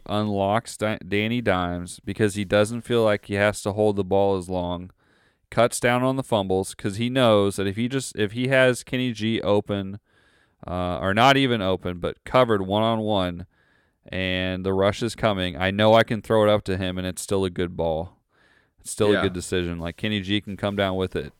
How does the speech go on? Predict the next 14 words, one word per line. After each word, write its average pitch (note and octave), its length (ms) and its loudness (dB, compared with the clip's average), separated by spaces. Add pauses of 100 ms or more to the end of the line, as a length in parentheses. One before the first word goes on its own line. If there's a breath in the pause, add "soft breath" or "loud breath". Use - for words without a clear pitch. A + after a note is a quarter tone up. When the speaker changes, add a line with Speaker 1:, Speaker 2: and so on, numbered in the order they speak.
Speaker 1:
He's G#2+ 200 -2
my A2+ 120 2
Speaker 2:
And G#3 100 0
the G#3 40 2
Speaker 1:
safety B2 280 4
Speaker 2:
return, C#3 160 2
Speaker 1:
blanket. C#3+ 280 2
Speaker 2:
and F#3+ 100 0
the D3 100 2
return A#2+ 320 -2
of A2+ 80 -6
Saquon. A#2 600 -6 (1160)
Speaker 1:
Yeah, A2+ 240 2
Saquads F#2 840 0